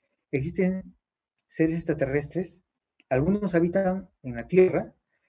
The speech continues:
porque coexistimos con inteligencias no humanas hace miles de millones de años, ¿no? Y que estos seres extraterrestres tienen ocasiones en las cuales se acercan y hacen contacto físico con los seres humanos,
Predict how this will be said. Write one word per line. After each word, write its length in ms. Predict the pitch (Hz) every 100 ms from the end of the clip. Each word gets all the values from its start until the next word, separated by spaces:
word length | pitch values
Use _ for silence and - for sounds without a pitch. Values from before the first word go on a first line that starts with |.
| _ _
porque 380 | - 139 147 143
coexistimos 720 | - 143 139 143 190 185 185
con 180 | - 139
inteligencias 600 | 135 131 127 147 156 156
no 120 | 139 160
humanas 340 | 160 165 170
hace 220 | 165 147
miles 420 | 143 185 196 185
de 100 | 160
millones 400 | 127 131 151 143
de 100 | 127
años, 460 | 165 147 - - _ _ _
¿no? 280 | - 175 190 _ _ _ _ _ _ _
Y 280 | - 156 156 -
que 420 | 156 147 151 151 - - -
estos 260 | 175 180
seres 240 | 196 190 185
extraterrestres 840 | 170 165 160 175 185 185 180 - _
tienen 460 | 185 185 196 202 -
ocasiones 600 | 139 139 139 185 185 -
en 60 | 143
las 140 | 135
cuales 240 | - 175
se 80 | 175
acercan 500 | 135 185 - 156 170 175
y 140 | 139
hacen 320 | 151 190 185
contacto 560 | 180 139 135 170 170 139
físico 380 | 202 185 165 147
con 240 | 135 127
los 260 | 127 - -
seres 300 | 170 160 151
humanos, 400 | 147 151 156